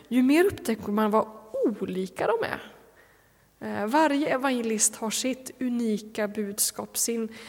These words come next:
unika tolkning på Jesu liv, och de betonar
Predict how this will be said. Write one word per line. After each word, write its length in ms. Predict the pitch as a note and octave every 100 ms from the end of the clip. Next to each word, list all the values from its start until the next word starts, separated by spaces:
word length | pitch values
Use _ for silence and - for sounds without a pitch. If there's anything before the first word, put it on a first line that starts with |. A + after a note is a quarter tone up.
| - -
unika 540 | C4+ C4+ A3 A3 A3+
tolkning 840 | G#3 - E4 D4+ G#3+ - C4+ E4 D4+
på 180 | A3+
Jesu 520 | G#3+ A3+ A3+ G3+ - G#3+
liv, 400 | B3+ C#4+ G3+ G3+
och 60 |
de 160 | A3 A3
betonar 760 | A3+ A3 D4+ C#4 B3+ A#3 A3